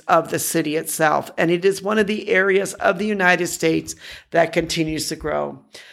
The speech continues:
So anyone that's looking to visit Salt Lake City should not worry about the fact that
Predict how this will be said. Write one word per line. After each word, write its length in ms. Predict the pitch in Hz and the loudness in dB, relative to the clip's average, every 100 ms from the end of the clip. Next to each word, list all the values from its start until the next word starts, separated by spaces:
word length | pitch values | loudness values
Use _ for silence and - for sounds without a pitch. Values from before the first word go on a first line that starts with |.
| _ | _
So 200 | - 254 | 2 4
anyone 280 | 277 370 349 | 6 4 4
that's 180 | 294 | 0
looking 300 | 254 262 262 | 0 0 2
to 60 | 220 | 2
visit 580 | 165 208 220 226 233 - | 4 2 4 2 2 -16
Salt 340 | - - 208 - | -8 0 0 2
Lake 180 | 208 | -2
City 320 | - 220 214 208 | 0 -2 -2 -2
should 320 | - 233 226 | 0 2 2
not 280 | 220 208 165 | 2 -2 -2
worry 320 | 190 208 214 | 0 2 0
about 280 | 202 196 196 | 0 -2 -4
the 80 | |
fact 440 | 175 185 185 185 - | -2 2 4 2 0
that 380 | 175 160 160 | 2 2 -2